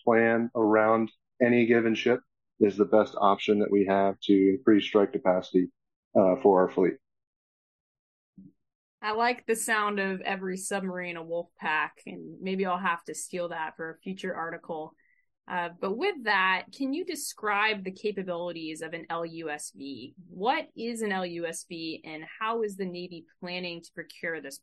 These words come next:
Speaker 2: platform?
Speaker 1: So an L U S V has been envisioned by Congressional Research Service reporting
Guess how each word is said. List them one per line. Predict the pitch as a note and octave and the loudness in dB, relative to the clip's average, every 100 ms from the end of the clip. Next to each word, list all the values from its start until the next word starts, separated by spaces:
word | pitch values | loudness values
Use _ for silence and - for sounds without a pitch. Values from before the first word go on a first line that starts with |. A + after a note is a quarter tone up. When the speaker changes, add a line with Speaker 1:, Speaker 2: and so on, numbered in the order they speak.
| _ | _
Speaker 2:
platform? | C#3+ - - D2+ F2 F3+ _ _ _ _ _ _ _ _ _ _ _ _ _ _ _ _ _ - | -8 -8 -14 -18 -18 -20 _ _ _ _ _ _ _ _ _ _ _ _ _ _ _ _ _ 2
Speaker 1:
So | C#3+ C3+ | 6 8
an | C3+ | 6
L | C#3+ F3 | 4 2
U | - - | 2 -10
S | - | -4
V | C3 B2+ B2 B2 - | 6 8 8 4 2
has | B2 A2+ | 2 4
been | A#2 A#2 | 4 4
envisioned | A2+ A#2 A#2 A#2 A2+ G#2+ | 6 6 6 4 2 2
by | A#2+ A2 A2 | 2 4 2
Congressional | - A2+ A#2+ - A2+ | 0 2 2 4 4
Research | A#2 A2 A#2 - | 4 4 -2 2
Service | A#2 A2+ A2+ | 2 2 0
reporting | A2 - A#2 A2+ A2+ A2+ | -4 0 2 4 0 -2